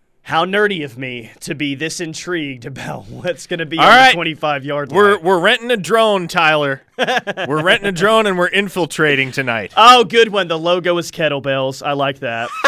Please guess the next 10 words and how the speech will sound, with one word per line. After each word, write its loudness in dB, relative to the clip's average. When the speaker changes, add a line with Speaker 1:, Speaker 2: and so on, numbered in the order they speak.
Speaker 2:
<laughs> -8
Speaker 1:
S 2
E -2
C -4
logo. 0
That 0
would -4
be -4
pretty -8
sweet. -10